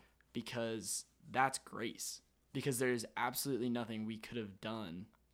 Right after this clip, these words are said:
to earn that. Grace isn't something that can be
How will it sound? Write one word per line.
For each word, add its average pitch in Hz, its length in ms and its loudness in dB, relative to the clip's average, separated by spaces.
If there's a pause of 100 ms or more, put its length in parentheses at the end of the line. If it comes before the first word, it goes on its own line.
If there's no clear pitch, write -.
(160)
to 127 140 0 (160)
earn 107 480 -6 (460)
that. - 240 -12 (320)
Grace 151 320 4
isn't 135 400 -2 (400)
something 123 360 -2
that 120 120 -2
can 120 100 -6
be 113 200 -6